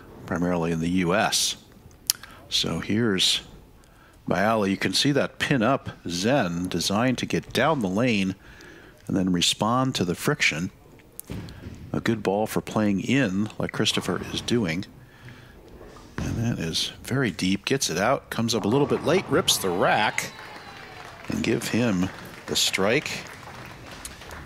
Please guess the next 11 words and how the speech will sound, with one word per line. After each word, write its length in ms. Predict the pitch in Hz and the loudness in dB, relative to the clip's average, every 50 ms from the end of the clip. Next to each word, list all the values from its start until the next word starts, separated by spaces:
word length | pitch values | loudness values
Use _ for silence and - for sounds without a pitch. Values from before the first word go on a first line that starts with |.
| - - - - - - | -14 -14 -14 -12 -10 -6
And 240 | - 92 85 82 87 | -4 -4 -2 0 0
now 260 | 98 110 123 123 101 85 113 | 2 2 2 2 2 2 0
Eklund 560 | 156 - - 98 92 92 95 107 - - - - - - - - - - - | 0 0 0 0 2 4 2 2 2 0 -2 -4 -10 -12 -12 -12 -12 -8 -4
has 240 | 92 104 131 - - | -2 -2 -2 -2 -2
a 40 | |
chance 720 | - - - - 123 156 185 - - 90 - - - - - - - - - - - - - - - - - - - - - - - - - - - - - - | 0 0 2 2 4 4 2 2 2 2 2 2 2 0 -2 -4 -10 -14 -16 -16 -16 -16 -16 -16 -16 -16 -16 -16 -16 -16 -16 -18 -18 -18 -18 -18 -18 -18 -14 -8
to 120 | - - | -6 -4
take 300 | - - - 123 143 - | -2 0 0 0 -2 0
the 100 | - - | -2 0
lead 360 | 85 90 117 156 185 202 175 | 2 4 4 4 4 2 0
here, 440 | - - 87 87 87 87 92 - - | 0 0 0 2 2 2 0 -2 -6